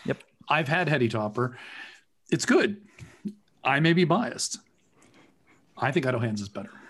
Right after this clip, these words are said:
Speaker 1: Hi-, uh, Heady Topper is, like, pretty, pretty renowned. I have a, a neighbor that's from, like, northern New York that will, like, mule all that stuff back from, um, The Alchemist, and he'll just, you know, I, I finally got my first taste of it a couple years ago, and it was, it was pretty good. I mean, it wasn't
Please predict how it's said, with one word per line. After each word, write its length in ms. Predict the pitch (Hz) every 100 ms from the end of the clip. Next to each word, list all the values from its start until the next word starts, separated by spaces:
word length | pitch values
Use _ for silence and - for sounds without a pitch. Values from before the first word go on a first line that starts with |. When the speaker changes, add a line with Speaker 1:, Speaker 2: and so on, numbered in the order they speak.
| - - - - -
Speaker 1:
Hi-, 80 |
uh, 360 | - - 135 113
Heady 180 | 151 330
Topper 260 | 226 175 135
is, 120 | 113
like, 180 | 113 -
pretty, 240 | 131 123
pretty 300 | - - 123
renowned. 400 | 104 98 107 98
I 100 | 104
have 140 | 117
a, 280 | 113 98 87
a 60 | 95
neighbor 300 | 101 110 101
that's 180 | 92 -
from, 300 | 104 92 90
like, 200 | 90 95
northern 320 | 101 98 95
New 80 | 92
York 380 | 95 92 -
that 220 | 95 85 78
will, 420 | 95 95 92 - -
like, 300 | 92 87 -
mule 300 | 104 110 104
all 160 | 98
that 180 | 98 92
stuff 260 | - - 90
back 280 | 87 87 -
from, 360 | 92 87 82
um, 380 | 82 82 82 85 _ _ _ _ _ -
The 120 | 101
Alchemist, 520 | 101 104 90 85 - 113
and 180 | 101 95
he'll 140 | 101 95
just, 420 | 98 90 85 - _ _ _ _ _ _
you 80 | 110
know, 160 | 92 90 -
I, 220 | 139 165
I 40 |
finally 240 | 156 202 180
got 120 | 160
my 80 | 139
first 240 | 165 139
taste 240 | 156 160
of 40 | 117
it 20 |
a 20 |
couple 220 | 117 110
years 180 | 110 131
ago, 160 | 110 101
and 80 | 262
it 40 |
was, 120 | 302
it 140 | 220 277
was 100 | 285
pretty 200 | - 90
good. 220 | 92 113
I 20 | 113
mean, 140 | 123
it 80 | 139
wasn't 360 | 135 110 101